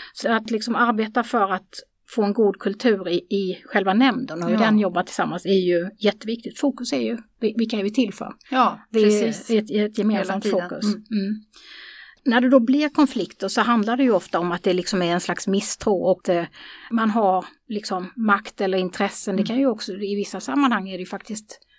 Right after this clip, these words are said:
Speaker 1: rena jävsituationer.
Speaker 2: Mm.
Speaker 1: Ska du säga någonting lite om, eh, hur man kan hantera jäv och, och vad det kan vara för någonting?
Speaker 2: Och jag tänker att det är ju också,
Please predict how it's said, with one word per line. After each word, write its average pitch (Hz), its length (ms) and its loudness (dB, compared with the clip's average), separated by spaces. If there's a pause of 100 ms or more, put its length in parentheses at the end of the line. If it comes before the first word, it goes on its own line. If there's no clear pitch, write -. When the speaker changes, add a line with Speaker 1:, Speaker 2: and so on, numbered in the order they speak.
(320)
Speaker 1:
rena 180 220 0
jävsituationer. 208 960 -2 (120)
Speaker 2:
Mm. 240 120 -8
Speaker 1:
Ska 254 160 -2
du 247 60 2
säga 247 160 0
någonting 247 420 4
lite 175 220 -4
om, 175 200 -8 (200)
eh, 196 80 -2
hur 196 160 4
man 202 180 4
kan 208 160 0
hantera 196 420 0
jäv 202 340 2
och, 202 280 0
och 190 120 -2
vad 190 120 2
det 196 60 0
kan 190 180 0
vara 190 160 2
för - 120 -8
någonting? 190 400 -8 (200)
Speaker 2:
Och 247 140 4
jag 247 160 4
tänker 220 320 2
att 185 160 0
det 226 140 6
är 226 60 6
ju 233 140 4
också, 220 300 0